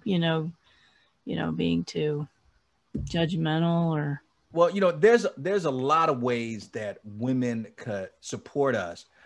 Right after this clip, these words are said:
Speaker 2: But I think one of the, the best ways women can support us is to underst-, uh, understanding certain things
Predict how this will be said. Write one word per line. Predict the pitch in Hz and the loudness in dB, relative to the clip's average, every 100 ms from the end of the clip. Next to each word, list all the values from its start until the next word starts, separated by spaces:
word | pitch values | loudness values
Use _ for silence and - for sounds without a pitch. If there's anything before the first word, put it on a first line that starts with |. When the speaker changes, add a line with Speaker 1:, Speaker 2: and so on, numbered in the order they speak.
| - | -6
Speaker 2:
But | 143 | -2
I | 165 | 0
think | 190 156 127 | 0 -2 -2
one | 151 175 | 0 2
of | 156 | 2
the, | 135 120 117 | 0 0 -6
the | 113 | -12
best | 98 156 190 - | -2 0 0 0
ways | 139 120 | -2 0
women | 120 120 | 0 0
can | 120 104 | 0 -6
support | - - 117 | -12 -6 -6
us | 107 | -6
is | - 123 | -10 -12
to | - - | -12 -8
underst-, | 139 139 135 - - | -6 -4 -8 -10 -6
uh, | 117 - | -6 -4
understanding | 139 147 135 151 131 120 | -6 -6 -8 -8 -6 -6
certain | - 135 113 | -4 -6 -6
things | - 127 120 | -4 -2 -2